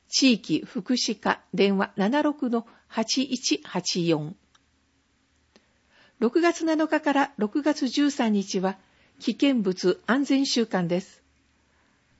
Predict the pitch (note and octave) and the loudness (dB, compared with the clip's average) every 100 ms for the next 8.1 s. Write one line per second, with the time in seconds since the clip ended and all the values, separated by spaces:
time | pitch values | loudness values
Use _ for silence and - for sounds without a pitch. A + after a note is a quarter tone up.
0 | _ _ - A#3 A3+ G#3 G3+ F#3+ - _ | _ _ -6 -2 0 0 0 -2 -6 _
1 | - G3+ D4+ D4+ D4 C#4 D#4+ - F3+ F3+ | -4 0 2 2 0 -2 -4 0 0 0
2 | E3+ E3+ - - - _ _ _ _ _ | -6 -8 -6 -8 -12 _ _ _ _ _
3 | _ _ _ _ - G3+ B3+ A#3+ A3 G#3 | _ _ _ _ -12 -4 0 2 2 0
4 | F3+ - _ _ _ - G3+ G#3+ D#4+ - | 0 -2 _ _ _ 2 4 4 2 2
5 | A3+ A3 G#3+ C#4 - A3 A3 - F3+ G#3 | 2 4 4 0 0 0 0 -2 -2 0
6 | F#3 F3 E3 D#3+ - _ _ _ _ _ | 0 0 2 0 -2 _ _ _ _ _
7 | _ _ _ _ - A3+ D4+ D#4+ D#4+ D#4 | _ _ _ _ -4 0 2 2 2 2
8 | D#4 | -2